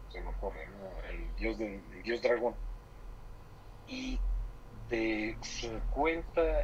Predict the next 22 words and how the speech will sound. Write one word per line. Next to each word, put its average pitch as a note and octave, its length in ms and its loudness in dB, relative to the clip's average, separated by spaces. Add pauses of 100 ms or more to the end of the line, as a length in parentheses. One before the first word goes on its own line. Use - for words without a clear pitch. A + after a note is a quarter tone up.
encuestados, A#2 1200 8 (680)
creo A2+ 280 4
que C3 160 2
fueron A#2 720 4 (480)
treinta - 760 4
y - 120 2
siete, - 680 8
creo, - 260 8 (920)
treinta - 200 6
y - 40 8
siete - 260 10
o - 60 6
treinta - 320 2
y F#2 100 2
ocho, - 240 6
que A2+ 100 6
dijeron, A2 400 6 (200)
"No, A#2+ 100 8
pues - 140 0
definitivamente G#2 680 0
gana F#2+ 240 2
Quetzalcóatl". - 580 2